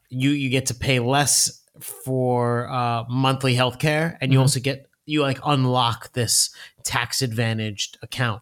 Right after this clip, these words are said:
Speaker 1: that you could
Speaker 2: Okay.
Speaker 1: put into investments and blah, blah, blah. It's awesome.
Speaker 2: Gotcha.
Speaker 1: Super awesome. And, uh, we miscategorized the backdoor Roth.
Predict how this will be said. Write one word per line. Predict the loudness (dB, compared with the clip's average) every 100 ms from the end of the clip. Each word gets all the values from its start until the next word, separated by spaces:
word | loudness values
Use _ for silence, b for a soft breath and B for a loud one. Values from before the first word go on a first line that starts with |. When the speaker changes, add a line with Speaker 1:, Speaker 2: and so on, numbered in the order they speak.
| -6
Speaker 1:
that | -6
you | -2
could | 0
Speaker 2:
Okay. | 0 -2 -6 B B B B _ _
Speaker 1:
put | 0 2
into | 2 -2
investments | 0 2 2 2 2 2 0
and | -2
blah, | 0 0
blah, | 0
blah. | 2 4 6 6 2 -2
It's | -4 0
awesome. | 0 -2 -6 -12 _ _
Speaker 2:
Gotcha. | -8 -6 -10 _ 0
Speaker 1:
Super | 4 6 6 4 0
awesome. | 0 -4 -6 -14 _ B B B B 0
And, | 2 2 0
uh, | 2 4
we | 4
miscategorized | 4 4 2 2 2 4 2 4 2
the | 2 2 2 -2 0
backdoor | 0 0 0 0 2
Roth. | 2 0 -4